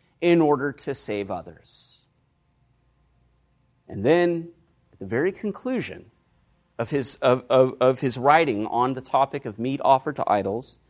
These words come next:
which is actually chapter eleven, verse one, an unfortunate chapter break here, he says, "Be imitators of me." This is his final ex-, exhorta-,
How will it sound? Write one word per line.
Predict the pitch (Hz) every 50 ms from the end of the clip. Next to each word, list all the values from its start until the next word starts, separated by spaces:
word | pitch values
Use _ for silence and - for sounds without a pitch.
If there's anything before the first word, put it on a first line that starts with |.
| _ _ _ _
which | _ - 123 147
is | 135 - 147
actually | 143 147 - - 151 135 127 117 113 120 113 - -
chapter | - 156 143 135 - 151
eleven, | 120 123 123 117 117 110 98
verse | 104 104 101 - -
one, | 190 226 226 123 98 104 113
an | 120 123
unfortunate | 120 113 113 110 - 139 139 139 - 131 104 - -
chapter | - - 180 165 - - 113
break | - 110 101 101 -
here, | - - 101 92 98 101 - _ _ _ _ _ _ _ _ _ _ _ _ _ _ _ _ _ _ _
he | - 113
says, | - - 185 156 151 151 147 - -
"Be | - _ - 117 - - _ -
imitators | 175 180 190 196 185 - - 175 170 175 160 170 165 165 156 151 - - - - - _ _ _ _ _ _ _
of | - 120 101
me." | 110 113 120 110 92 82 - _ _ _ _ _ _ _ _ _ _ _ _ _ _ _ _ _ _
This | 185 - - 190
is | 180 -
his | 180 160 - -
final | - 165 151 151 143 131 -
ex-, | 123 123 - - - -
exhorta-, | 123 127 120 - 139 120 - - 131 -